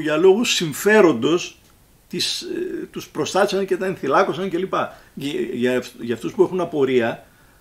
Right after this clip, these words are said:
ε, ε, εξηγώ, γιατί μπορεί να πούν, "Καλά, και πώς, γιατί δεν τα πήρανε τα στοιχεία;"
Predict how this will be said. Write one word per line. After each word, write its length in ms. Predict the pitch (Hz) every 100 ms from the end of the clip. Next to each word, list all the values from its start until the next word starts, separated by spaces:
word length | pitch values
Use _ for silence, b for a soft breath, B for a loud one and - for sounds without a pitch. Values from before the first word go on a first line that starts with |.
| b
ε, 120 | - 123
ε, 560 | 131 123 123 120 117 -
εξηγώ, 420 | 127 - - 147
γιατί 240 | 139 143 147
μπορεί 180 | 156
να 140 | 175 175
πούν, 240 | 185 185
"Καλά, 240 | 185 185 175
και 120 | 165
πώς, 300 | - 180 139
γιατί 260 | 135 147 175
δεν 140 | 170
τα 120 | 143
πήρανε 360 | 120 131 113 110
τα 100 | 104
στοιχεία;" 380 | - 120 - 127